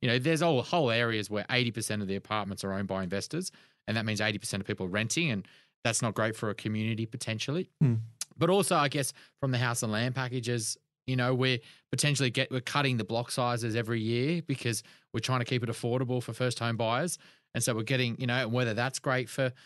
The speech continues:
Speaker 1: you know, families and communities long term, um, potentially for townhouses, you know, I think that we're, we're starting to change the dynamics of middle ring suburbs and, you know, are relaxing planning controls in some suburbs where,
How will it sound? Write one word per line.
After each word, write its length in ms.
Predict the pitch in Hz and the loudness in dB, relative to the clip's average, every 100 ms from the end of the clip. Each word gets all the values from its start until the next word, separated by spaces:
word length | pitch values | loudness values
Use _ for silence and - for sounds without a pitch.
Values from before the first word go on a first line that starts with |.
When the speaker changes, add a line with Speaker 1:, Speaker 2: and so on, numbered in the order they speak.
| - - | -20 -2
Speaker 1:
you 80 | 139 | 2
know, 100 | 135 | 2
families 540 | - 135 139 135 131 | 2 0 2 0 0
and 100 | 123 | -2
communities 540 | 120 127 131 135 131 127 | -2 0 0 0 0 0
long 240 | 131 127 | -2 -2
term, 380 | 123 135 151 196 - - _ | -2 -2 -2 -4 -10 -20 _
um, 300 | - 139 135 - | -2 0 0 -6
potentially 380 | - - 185 160 | -2 2 2 2
for 80 | 139 | -2
townhouses, 920 | 123 147 151 143 147 147 170 190 - | 0 2 2 2 0 -2 -2 -4 -4
you 120 | - | -2
know, 260 | 147 135 143 | 0 0 0
I 100 | - | -2
think 180 | 131 143 | -4 -2
that 140 | 127 120 - - _ 135 | -2 -4 -8 -20 _ -2
we're, 160 | 131 | 0
we're 100 | 143 | 0
starting 300 | - 143 135 | 2 2 2
to 180 | 127 120 - _ _ _ _ _ - | 0 -2 -4 _ _ _ _ _ 0
change 400 | 139 147 147 120 | 2 4 2 0
the 100 | 135 | 0
dynamics 600 | 131 123 120 139 135 - | 0 2 2 0 -2 -2
of 120 | 120 | -2
middle 280 | 117 127 131 | 0 2 2
ring 220 | 120 117 | 0 -2
suburbs 560 | 110 120 113 123 165 139 | -2 -2 0 0 0 -2
and, 260 | 123 113 | -2 -4
you 120 | - 120 | -2 0
know, 80 | |
are 160 | 117 117 | 0 0
relaxing 500 | 113 123 127 - 117 | 2 0 0 -2 -4
planning 380 | - 117 120 123 | -2 -2 0 -2
controls 480 | 120 - 117 113 107 | -4 -2 -2 -2 -4
in 100 | 107 | -4
some 260 | 123 123 | -2 -2
suburbs 460 | 120 120 113 110 107 | 0 -2 -2 -4 -4
where, 300 | 104 117 | -2 -2